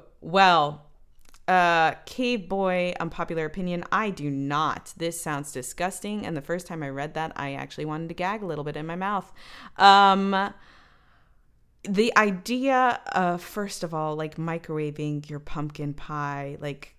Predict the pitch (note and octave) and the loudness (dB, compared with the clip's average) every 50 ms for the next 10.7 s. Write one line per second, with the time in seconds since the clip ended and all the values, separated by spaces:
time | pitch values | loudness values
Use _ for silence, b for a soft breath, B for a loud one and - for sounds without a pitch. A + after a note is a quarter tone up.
0 | _ - - G3+ G3 G3 F#3+ F#3 F3+ F3+ F3 - - - - - E3 D#3+ D#3+ D#3 | _ -12 -8 -6 -4 -2 -2 -2 -2 -2 -4 -6 -10 -12 -8 -6 -6 -6 -6 -8
1 | - D#3 D3 C#3+ D3 - D3+ D3+ D3+ D3 D3 C#3+ - - D3+ D#3 D3 D3 C#3+ C#3+ | -8 -8 -8 -8 -8 -8 -8 -6 -4 -4 -6 -6 -6 -8 -8 -6 -6 -6 -6 -6
2 | C#3+ C#3+ D3 D3 D3+ D3+ D3 D3+ D3+ D3 D3+ D3 D3 C#3+ C#3+ D3 D3 C#3 C#3 C#3+ | -6 -6 -6 -6 -6 -8 -8 -10 -10 -8 -6 -8 -8 -8 -8 -8 -8 -8 -10 -12
3 | - _ - - - - D#3 D#3 D3 C#3+ C#3 C3+ C3+ C#3 D#3 - - - - - | -14 _ -20 -18 -14 -12 -10 -8 -8 -8 -8 -8 -10 -10 -12 -14 -16 -18 -20 -20
4 | - - - _ - - - - - - - - - - - - - F3 - - | -20 -20 -20 _ -20 -18 -18 -16 -16 -14 -16 -16 -16 -18 -18 -18 -18 -18 -18 -16
5 | - - - - - - - - D#3+ D3+ - C3+ C3+ C3+ C#3 C3+ - - C3+ C#3 | -14 -14 -14 -14 -14 -14 -12 -12 -12 -10 -10 -12 -10 -12 -12 -14 -14 -14 -14 -12
6 | - - - - - - - - - _ _ - - - - - - - - - | -14 -14 -16 -16 -16 -16 -18 -18 -20 _ _ -16 -16 -16 -16 -18 -18 -16 -16 -16
7 | - B B B B B B B B B B - F3 F#3 F3+ F3+ E3+ F3+ F3 E3+ | -18 B B B B B B B B B B 2 4 4 6 4 4 2 0 0
8 | E3+ F3 D#3+ - - - - E3 D#3+ D#3+ D#3 D#3 D#3 D#3 D#3 D#3 D#3 D#3 D3+ D#3 | -2 -4 -6 -10 -8 -4 -2 0 2 2 2 2 0 0 -2 -4 -4 -6 -6 -6
9 | D#3 D3+ - _ _ _ _ - - - _ _ _ F3 D3 C#3+ F3 F3 F3 F3 | -8 -12 -16 _ _ _ _ -20 -20 -20 _ _ _ -10 -4 -2 0 0 0 0
10 | E3+ E3+ E3+ - - - - E3+ E3 E3 D#3+ D3+ D#3 D3+ | -2 -2 -4 -6 -8 -8 -6 -4 -4 -4 -4 -4 -6 -6